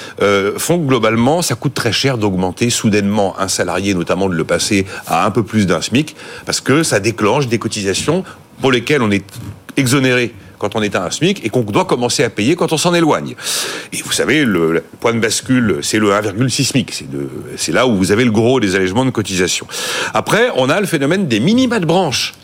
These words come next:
qui restent parfois en dessous du smic. Je vais reprendre ce, ce point parce que on se dit, « Ah, mais les gens, les gens ne sont pas payés le smic. » Si, si, à la fin du mois, tout le monde est payé au, sa-,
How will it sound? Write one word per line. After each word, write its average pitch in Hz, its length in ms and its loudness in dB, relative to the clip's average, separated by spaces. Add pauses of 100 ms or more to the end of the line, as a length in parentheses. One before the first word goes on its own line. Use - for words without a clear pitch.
(360)
qui - 120 -2
restent 175 360 -2 (180)
parfois 147 500 0
en 170 120 2
dessous 160 380 -2
du 107 140 -6
smic. - 460 -4 (440)
Je 82 120 -6
vais 101 100 2
reprendre 135 360 2
ce, 117 180 0
ce 123 100 0
point 190 220 0
parce - 160 -2
que 101 160 0 (540)
on 104 60 0
se 104 80 -2
dit, « 175 160 0
Ah, 208 80 2
mais 190 120 2
les 160 100 2
gens, 196 240 0
les 143 120 4
gens 185 120 2
ne 208 60 -2
sont 170 120 -2
pas 170 120 0
payés 165 180 2
le 160 100 2
smic. » 220 300 0
Si, 147 120 -2
si, - 140 -2
à - 60 -10
la - 100 -8
fin 107 160 -2
du 107 100 0
mois, 143 200 4
tout - 100 -4
le 123 80 2
monde 151 160 2
est 110 100 0
payé 135 200 2
au, 135 80 2
sa-, 107 140 0